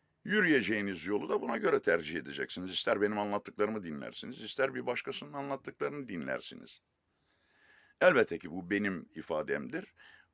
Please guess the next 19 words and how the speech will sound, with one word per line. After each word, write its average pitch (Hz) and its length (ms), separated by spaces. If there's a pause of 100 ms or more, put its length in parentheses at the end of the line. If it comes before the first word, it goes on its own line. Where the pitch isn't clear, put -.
(100)
Bu 160 400 (100)
ilimden 80 600
daha 110 300
doğru 80 340
bir 73 120
ilimle 78 500
bugüne 117 280
kadar 95 240
yüzleşmediniz 107 1040 (340)
ve 92 280
bugünden 85 480
sonra 69 360
da 67 80
Kur'an 101 380
hakkında 78 580 (840)
başka 82 380
bir 73 240
bilgiyle 90 420
yüzleşemeyeceksiniz. 60 1300